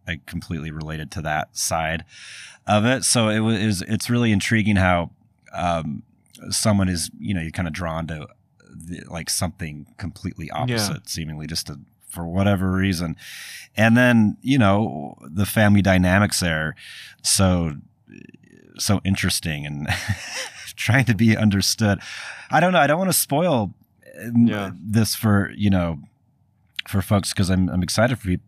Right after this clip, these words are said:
Speaker 1: people to see this, and especially that it's gonna be at Sundance. Um, we wanna keep a lid on it, but we wanna make sure, uh, people are intrigued enough to, to check it out and be aware of it. Uh, how long did this project take you to make?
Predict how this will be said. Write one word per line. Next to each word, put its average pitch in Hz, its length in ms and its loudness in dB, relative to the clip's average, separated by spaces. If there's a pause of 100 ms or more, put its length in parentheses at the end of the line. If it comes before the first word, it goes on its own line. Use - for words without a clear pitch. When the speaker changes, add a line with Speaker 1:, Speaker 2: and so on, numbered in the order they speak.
Speaker 1:
people 98 260 0
to 78 80 -6
see 123 300 0
this, 85 280 -2
and 82 120 0
especially 104 480 -2
that 85 100 -4
it's 78 120 -8
gonna 85 120 -4
be 76 120 -6
at - 60 -8
Sundance. 90 600 0 (520)
Um, 73 440 -8
we 82 120 -4
wanna 80 220 -2
keep - 220 -10 (140)
a 87 120 -6
lid 92 220 0
on 85 180 2
it, 82 160 -2
but - 140 -4
we 85 100 -4
wanna 85 220 -2
make 85 160 -4
sure, 85 340 -4 (580)
uh, 87 180 -2
people 98 240 0
are 92 160 4
intrigued 90 480 2
enough 90 280 2
to, 82 340 -2
to 92 100 -2
check - 320 0
it 82 60 0
out 98 240 4
and 82 80 -2
be 85 140 0
aware 90 400 0
of 82 100 0
it. 90 180 0 (560)
Uh, 101 320 6
how 123 160 4
long 147 440 2
did 107 140 2
this 117 160 2
project 110 480 0
take 107 240 0
you 101 60 0
to 90 60 -2
make? 87 480 -4